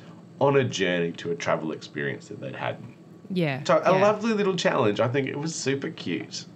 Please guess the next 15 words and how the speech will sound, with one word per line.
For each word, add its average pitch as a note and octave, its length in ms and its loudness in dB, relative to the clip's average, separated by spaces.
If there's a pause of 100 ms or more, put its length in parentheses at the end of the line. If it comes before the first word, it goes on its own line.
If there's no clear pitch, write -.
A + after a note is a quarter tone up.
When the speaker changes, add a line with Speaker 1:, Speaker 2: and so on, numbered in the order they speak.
(140)
Speaker 2:
Yeah. D#3+ 480 -4 (840)
No, G3 360 8
it, F3+ 200 6
it B3+ 180 6
makes C#4 260 4
me C#4 120 4
think A#3+ 260 2
of A3+ 60 2
what A3 180 6
I F#3+ 80 6
would F#3 140 8
have F3+ 120 4
made, F3+ 460 6
but G#3 240 4
you, A3 120 4